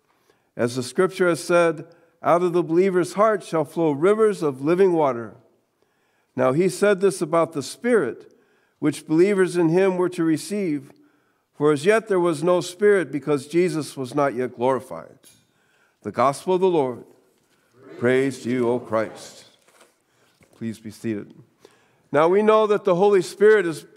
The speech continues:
with, is throughout Scripture, starting from the very beginning, right? Do you remember the word for spirit in Genesis one? Everybody? Ruach, right?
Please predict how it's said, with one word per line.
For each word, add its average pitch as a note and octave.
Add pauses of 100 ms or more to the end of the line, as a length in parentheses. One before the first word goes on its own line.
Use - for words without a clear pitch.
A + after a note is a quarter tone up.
with, D#3+ (340)
is D3+
throughout G#3
Scripture, C#3+ (400)
starting G3+
from G#3
the F#3+
very G3+
beginning, F3+
right? E3+
Do - (420)
you D3
remember G3+
the F#3+
word G#3
for F#3+
spirit G#3+
in F#3+
Genesis G3
one? A3 (240)
Everybody? G3+ (720)
Ruach, E3+ (260)
right? G3